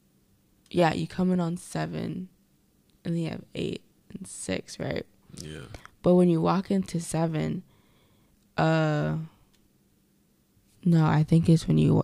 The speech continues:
Speaker 1: you walk in on six, not seven. That'd be kinda weird. Um, oh, it's like this. There's, like, seating everywhere.
Speaker 2: Yeah.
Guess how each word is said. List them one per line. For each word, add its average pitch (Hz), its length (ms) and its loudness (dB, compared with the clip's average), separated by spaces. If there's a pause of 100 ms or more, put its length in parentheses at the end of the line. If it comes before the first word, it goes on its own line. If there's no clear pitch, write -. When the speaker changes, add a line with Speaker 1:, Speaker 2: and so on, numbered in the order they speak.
Speaker 1:
you 160 200 6
walk 160 300 6
in 160 80 4
on 156 180 2
six, - 460 -4
not 151 200 -2
seven. - 360 -6
That'd - 160 -6
be - 80 -8
kinda - 240 -8
weird. - 280 -8 (920)
Um, 156 580 4 (280)
oh, - 140 -2 (920)
it's 196 260 8
like 170 420 8
this. - 480 4 (560)
There's, 165 200 4
like, 156 180 2
seating 170 460 2
everywhere. 202 500 2 (140)
Speaker 2:
Yeah. 147 180 -16